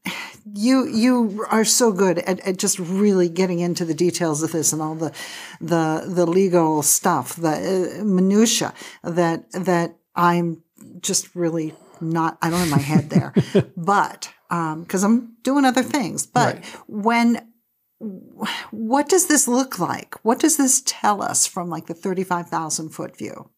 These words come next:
Speaker 1: What, what does this look like?
Speaker 2: Well, it tells us for the first time in our history that we know of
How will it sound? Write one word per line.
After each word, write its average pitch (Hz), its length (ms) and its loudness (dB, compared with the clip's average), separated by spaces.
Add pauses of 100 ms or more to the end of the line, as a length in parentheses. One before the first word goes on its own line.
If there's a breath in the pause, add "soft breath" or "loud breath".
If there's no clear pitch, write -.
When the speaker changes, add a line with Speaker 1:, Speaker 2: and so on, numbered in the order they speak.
(100)
Speaker 1:
What, - 240 -10
what 226 160 -6
does 226 180 -2
this 190 200 -2
look - 180 -18
like? - 220 -20
Speaker 2:
Well, 165 180 2
it 147 100 0
tells 190 240 2
us 165 140 2
for 151 140 0
the 135 80 2
first 156 320 2
time 139 200 2
in 127 60 -2
our 117 120 -4
history 135 500 2
that 123 280 -2
we 127 140 -4
know 131 340 0
of 117 380 -10